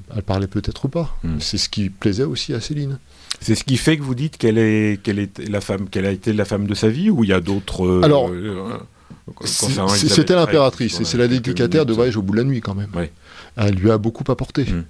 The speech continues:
Speaker 1: c'est ce qu'il dit. C'est elle qui lui a apporté le sens du rythme dans les phrases,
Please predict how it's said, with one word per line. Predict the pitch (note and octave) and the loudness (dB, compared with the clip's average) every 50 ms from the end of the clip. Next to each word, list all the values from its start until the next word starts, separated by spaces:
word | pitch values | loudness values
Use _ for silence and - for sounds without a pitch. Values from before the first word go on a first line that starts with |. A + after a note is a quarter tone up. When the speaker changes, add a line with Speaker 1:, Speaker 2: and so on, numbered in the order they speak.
| - _ _ | -14 _ _
Speaker 1:
c'est | - - G#2+ | -6 -4 -4
ce | - | -2
qu'il | - - C3 B2+ | 0 0 2 2
dit. | D3 D#3 C#3+ - _ _ _ _ _ _ - - - - _ - | 2 0 0 -2 _ _ _ _ _ _ -20 -20 -20 -20 _ -16
C'est | - - - - - - | -12 -10 -10 -4 2 2
elle | D3 E3 C#3+ | 2 2 2
qui | - - - | -4 -6 -4
lui | G#2 G#2 | -2 -2
a | |
apporté | G2 - A#2+ A2+ - - C3 | -2 -2 -4 -6 -2 -2 -2
le | A2+ | 0
sens | G2+ - - B2 A2+ | -2 -2 -2 -4 -2
du | G2 A#2+ | -2 -2
rythme | A#2+ C#3+ D3 - - G2+ - E2 - - - _ _ - - - - - - _ _ - | -2 -4 -6 -6 -8 -10 -10 -12 -16 -20 -20 _ _ -20 -20 -20 -20 -20 -20 _ _ -4
dans | - G#2+ G#2 | -2 0 0
les | G#2 | 0
phrases, | F#2+ - - C#3 B2 G#2+ F#2+ - | 0 -2 -2 -2 -2 -4 -6 -8